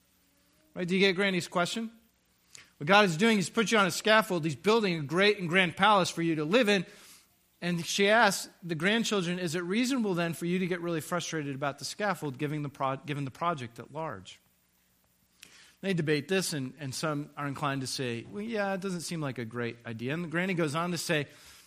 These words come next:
"You know, really the, the real problem, perhaps, is that on the scaffold, we become so concerned with making our place on the scaffold comfortable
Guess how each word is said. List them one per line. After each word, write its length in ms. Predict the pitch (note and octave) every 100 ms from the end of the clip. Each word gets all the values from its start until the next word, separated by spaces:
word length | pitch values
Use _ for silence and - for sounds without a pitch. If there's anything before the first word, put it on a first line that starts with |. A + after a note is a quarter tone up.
| -
"You 100 | D#3+
know, 120 | F3
really 320 | D#3+ G3+ A3+
the, 240 | F3 E3+ E3+
the 200 | D#3 D3
real 320 | D3+ G#3 A3
problem, 560 | - F#3 F#3+ G3 D3 B2+
perhaps, 580 | C3 B2+ B2 C3 - -
is 220 | C3+ A#2+
that 220 | D3 D3
on 240 | D3+ F#3 G#3
the 60 |
scaffold, 760 | D#3+ - F3+ F#3 - D#3 C3+ B2
we 220 | C#3+ F3+
become 500 | F3 D3+ E3 D3+ C#3+
so 220 | - F3+
concerned 500 | D#3+ D3 - G3 E3
with 140 | C#3+
making 360 | C#3 D#3+ D#3+ D#3+
our 80 | C3+
place 360 | - F#3 E3+
on 100 | D#3+
the 60 | C#3
scaffold 720 | - - E3+ F#3 - C#3 A#2+
comfortable 680 | - E3 F#3 B2+ G#2+ A2 D3